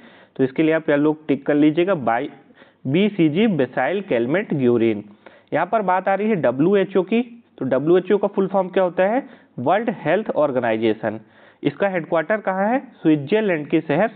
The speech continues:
जेनेवा में। और present time में डब्ल्यूएचओ के हेड कौन है? Tedros Adhanom गिबेरियस। कौन है? Tedros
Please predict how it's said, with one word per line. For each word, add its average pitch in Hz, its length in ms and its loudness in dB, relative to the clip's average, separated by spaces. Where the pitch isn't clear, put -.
जेनेवा 120 460 0
में। 110 220 -6
और 135 100 0
present 170 360 -2
time 196 160 0
में 196 140 0
डब्ल्यूएचओ 185 520 0
के 185 120 -2
हेड 170 260 -4
कौन 190 220 0
है? 254 160 -2
Tedros 165 640 0
Adhanom 180 500 0
गिबेरियस। 123 540 2
कौन - 260 -2
है? 240 80 -2
Tedros 175 640 -2